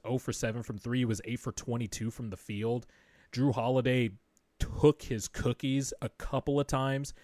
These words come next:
especially a couple times in Game five. Chris Middleton was awesome as a closer. Chris Middleton hit a big shot tonight also to put the Bucks up six with about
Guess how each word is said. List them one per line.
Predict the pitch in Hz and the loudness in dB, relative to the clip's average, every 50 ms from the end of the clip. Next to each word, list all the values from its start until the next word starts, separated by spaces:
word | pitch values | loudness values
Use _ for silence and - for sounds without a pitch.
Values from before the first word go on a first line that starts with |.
| - - - | -20 -14 -10
especially | - 107 - - 151 151 - - 135 123 | -10 -6 -2 0 0 0 0 0 0 0
a | 104 | 0
couple | - - 127 - 120 | 0 -4 -4 -4 -4
times | 98 - 117 120 117 101 | -4 -2 -2 -2 -2 -4
in | 107 95 | -6 -6
Game | 92 - 101 107 117 117 | -6 -6 -4 -4 -4 -4
five. | - - 107 104 104 110 120 123 123 - _ _ _ _ _ _ _ _ _ _ _ _ _ _ _ _ _ _ _ _ _ _ _ _ _ _ _ _ _ _ _ _ _ _ _ _ _ _ _ _ _ _ _ _ _ _ _ _ _ _ _ _ _ _ | -4 -2 -2 0 0 0 0 -2 -2 -6 _ _ _ _ _ _ _ _ _ _ _ _ _ _ _ _ _ _ _ _ _ _ _ _ _ _ _ _ _ _ _ _ _ _ _ _ _ _ _ _ _ _ _ _ _ _ _ _ _ _ _ _ _ _
Chris | - - 151 143 - - | -2 0 2 2 2 0
Middleton | 123 120 120 120 120 - - 131 131 131 131 135 - _ _ _ _ _ _ _ _ _ _ _ _ _ _ _ _ _ _ _ _ - | 2 2 2 2 2 2 0 0 0 0 -2 -6 -10 _ _ _ _ _ _ _ _ _ _ _ _ _ _ _ _ _ _ _ _ 2
was | 120 110 90 - - _ - | 2 2 2 0 -6 _ 0
awesome | 127 123 113 110 - - 139 113 113 | 2 2 2 2 2 2 2 2 2
as | 110 101 - | 0 0 -2
a | 104 | -4
closer. | - - - 127 110 107 110 98 107 113 117 120 127 - _ _ _ _ _ _ _ _ _ _ _ _ _ _ _ _ _ _ _ _ _ _ | -6 -4 -2 0 2 2 0 0 0 -2 -2 -2 -4 -8 _ _ _ _ _ _ _ _ _ _ _ _ _ _ _ _ _ _ _ _ _ _
Chris | - 147 135 - - | 4 4 4 6 4
Middleton | 127 123 117 117 - 131 117 | 4 4 4 4 4 2 2
hit | 120 113 | 2 2
a | 107 | 0
big | 92 87 - - 127 123 113 101 | -4 -6 -2 0 0 0 0 -2
shot | - - 113 104 101 - | -2 0 0 0 0 -2
tonight | - 123 110 104 104 104 | -2 -2 -2 -2 -2 0
also | 101 101 104 107 - - 113 | 0 -2 -2 -2 -2 -2 0
to | 107 101 | 0 -2
put | - - 120 - | -2 -4 -4 -4
the | - 92 | -4 -6
Bucks | - - 107 101 - - | -4 -4 -4 -4 -2 -4
up | 117 98 - - | -4 -4 -4 -6
six | - - - 110 98 107 107 - - - - - - _ _ | -8 -6 -4 -4 -4 -4 -6 -8 -8 -10 -10 -10 -12 _ _
with | 127 110 104 104 107 107 - | -8 -4 -2 -2 -2 -2 -2
about | 123 101 90 110 104 104 101 98 98 | -4 -2 -2 0 0 0 0 -2 -4